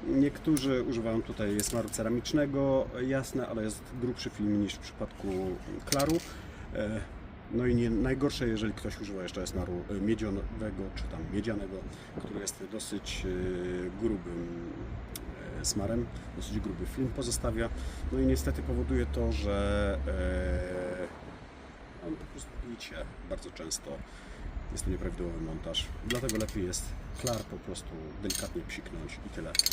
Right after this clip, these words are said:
Poza tym najcieńsza powierzchnia, naj-, najcieńsza,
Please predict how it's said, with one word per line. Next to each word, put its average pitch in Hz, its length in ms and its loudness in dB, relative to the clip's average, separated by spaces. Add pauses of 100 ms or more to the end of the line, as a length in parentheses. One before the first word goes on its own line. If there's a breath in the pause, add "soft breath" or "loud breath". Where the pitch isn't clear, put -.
(180)
Poza 175 140 4
tym 131 160 4 (260)
najcieńsza 165 440 4 (140)
powierzchnia, 127 440 0
naj-, 110 1040 4
najcieńsza, 113 520 0